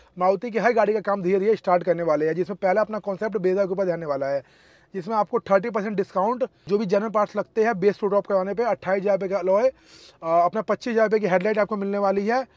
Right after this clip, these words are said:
और जो भी आपको best अच्छे rate चाहिए उसके लिए आप जो नीचे number आ रहा है उस पर आप WhatsApp कर सकते हैं। Shop अपनी आने वाली है कार बीच Karol Bagh पे, आप बोर्ड अपना चेकआउट कर सकते हैं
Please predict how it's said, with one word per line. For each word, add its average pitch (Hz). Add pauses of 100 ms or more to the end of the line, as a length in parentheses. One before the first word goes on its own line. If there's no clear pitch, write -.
(240)
और 233
जो 226
भी 285
आपको 294
best 240
अच्छे 208
rate 240
चाहिए 240
उसके 247
लिए 233
आप 220
जो 226
नीचे 208
number 202
आ 202
रहा 208
है 202
उस 185
पर 226
आप 202
WhatsApp 185
कर 208
सकते 208
हैं। 233 (220)
Shop 240
अपनी 240
आने 233
वाली 226
है 240
कार 202
बीच 214
Karol 202
Bagh 196
पे, 247 (420)
आप 185
बोर्ड 170
अपना 220
चेकआउट 208
कर 208
सकते 202
हैं 240